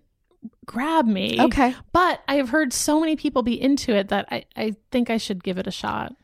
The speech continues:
Speaker 2: I've just started it because I needed something after Schitt's Creek.
Speaker 1: Yeah.
Speaker 2: And it's really entertaining me. I love it.
Speaker 1: Okay. I'm gonna check it out.
Speaker 2: Um, but then the, on the opposite spectrum of things, also on Netflix, I've started a show called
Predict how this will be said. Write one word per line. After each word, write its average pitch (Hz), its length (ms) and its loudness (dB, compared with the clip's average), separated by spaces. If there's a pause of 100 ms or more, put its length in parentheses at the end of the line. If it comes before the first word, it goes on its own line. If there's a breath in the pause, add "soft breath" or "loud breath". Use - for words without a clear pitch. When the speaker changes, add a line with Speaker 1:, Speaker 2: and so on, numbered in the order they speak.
(360)
Speaker 2:
I've 220 280 2
just 180 280 2
started 135 420 0
it 117 300 -4
because 151 280 0
I 147 100 4
needed 143 380 0
something 131 540 -4
after 123 300 -6
Schitt's - 320 -8
Creek. - 460 -8
Speaker 1:
Yeah. 185 260 -4 (300)
Speaker 2:
And 139 640 2 (420)
it's - 200 -2
really 139 640 0 (500)
entertaining 143 500 -8
me. 123 220 -12 (300)
I 151 60 -2
love 135 260 -4
it. - 120 -4
Speaker 1:
Okay. 392 320 0 (120)
I'm 247 120 2
gonna 285 180 4
check 262 240 -6
it 240 60 -8
out. 196 220 -8 (400)
Speaker 2:
Um, 147 280 4 (140)
but 156 160 0
then 160 360 2 (300)
the, 160 240 2
on 160 80 0
the 160 160 -2
opposite 202 440 2
spectrum 143 420 -4
of 131 80 -6
things, 127 240 -4
also 135 340 -4
on 135 100 -6
Netflix, - 540 -6
I've 151 140 -4
started 160 400 -2
a 170 40 -2
show 156 240 -4
called 143 300 -8